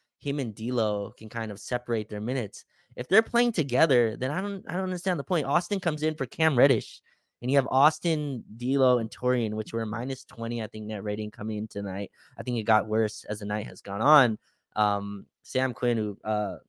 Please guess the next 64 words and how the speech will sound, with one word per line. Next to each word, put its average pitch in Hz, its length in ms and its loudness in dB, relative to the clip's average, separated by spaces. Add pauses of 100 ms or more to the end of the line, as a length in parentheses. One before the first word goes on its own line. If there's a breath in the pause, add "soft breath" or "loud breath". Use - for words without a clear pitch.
(140)
covers 113 220 -2
the 110 60 -4
league 113 220 -2
as 107 140 -4
well, 123 420 8
was 113 140 0
talking 120 220 2
about 110 180 2
how 113 140 2
we 113 140 -2
haven't 113 200 0
really 110 180 0
gone 107 260 0
to 113 100 -8
the 107 100 -2
Vando, 110 600 4 (280 soft breath)
Austin, 110 400 4
and 101 120 -6
D'Lo 104 260 0
unit 101 320 -4
as 98 160 -6
well. 147 280 10
And 131 140 -4
again, 208 240 0
like, 175 160 -2
the 135 80 -6
chemistry 160 460 -4
stuff 113 300 2
has 110 120 -2
just - 200 -14
gone 110 300 -2
thrown 113 220 2
out 107 180 2
the 101 80 -8
window 104 480 0 (360)
here 107 120 0
so 104 160 -2
far. 95 280 -4
So - 120 -4
a - 20 0
lot 139 200 8
of, 123 200 6 (100)
lot 120 280 0
of 127 100 2
concerns, 107 600 -4
a 104 40 -10
lot 110 200 0
of 117 120 -2
things 110 220 -6
that 104 120 -2
the 104 80 -14
team 107 200 -8
has 101 160 -6
to - 100 -20
fix. 104 400 -8 (600 soft breath)
But 101 280 2 (220)
this 127 120 0
is 160 40 2
a 170 80 8
fork 165 260 8
in 156 60 4
the 143 80 6
road 131 220 8
moment. 127 320 0